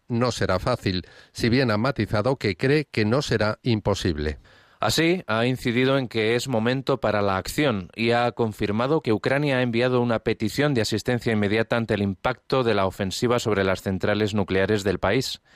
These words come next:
Speaker 2: En este sentido, Rafael Grossi ha desvelado que ha trasladado a las autoridades ucranianas y rusas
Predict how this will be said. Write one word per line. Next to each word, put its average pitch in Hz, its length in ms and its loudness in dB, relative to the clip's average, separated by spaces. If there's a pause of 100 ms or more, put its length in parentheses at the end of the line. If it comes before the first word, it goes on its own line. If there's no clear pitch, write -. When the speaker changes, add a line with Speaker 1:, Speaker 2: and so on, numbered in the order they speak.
(560)
Speaker 2:
En 120 160 0
este 123 580 2
sentido, 143 680 2 (460)
Rafael 104 800 0
Grossi 127 480 0
ha 104 340 2
desvelado 104 600 0
que 110 100 -2
ha 104 80 2
trasladado 110 640 0
a 107 60 2
las 101 180 -2
autoridades 104 600 0
ucranianas 104 680 0
y 107 140 0
rusas 110 560 0